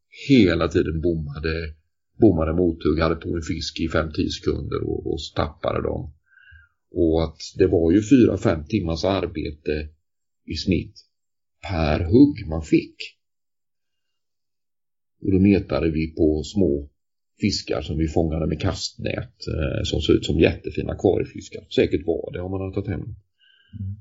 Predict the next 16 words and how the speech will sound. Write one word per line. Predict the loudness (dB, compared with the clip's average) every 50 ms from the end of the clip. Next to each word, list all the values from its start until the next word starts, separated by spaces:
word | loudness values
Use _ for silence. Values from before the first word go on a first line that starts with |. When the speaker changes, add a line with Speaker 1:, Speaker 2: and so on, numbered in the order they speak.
| _ _ _ _ _ _ -10
Speaker 1:
Eh, | -6 -4 -2 -2 -2 -2 -4 -2 -4 -4 -4 -4 -6 -8 -8 -8 -8 -8 -8 -8 -6 -2
men | 2 4 6 8
den, | 8 8 6 6 6
den, | 6 6 6 4 2 -4 -6 -6 -4
den | -2 -2 -2
fisken | 0 0 0 0 -2 -2 -4 -2
och | 0
den | 0 0 0
upplevelsen | 0 -2 -2 -2 -4 -2 -2 -2 -4 -2 -2 -2 -2 -2 -4 -6 -12 _ _ _ _ _ _ _ _ _ _ _ _ _
när, | -4 -2 0 0 2 0 0 0 -2 -2
eh, | -4 -4 -4 -4 -4 -4 -4 -4 -6 -6 -6 -8 -8 -10 -12 _ _ _ _ _ _ _ _ _ _ _ _ _ _ _ _ _ _ _ _ -4
när | 2 4 4 4
den | 6 4 4 2 2
fisken, | 0 0 0 0 0 -2 -8 -12 -10 _ 0 0 0 0 0 -4 -4
jag | -4 -6 -4
har | -4 -6 -6 -6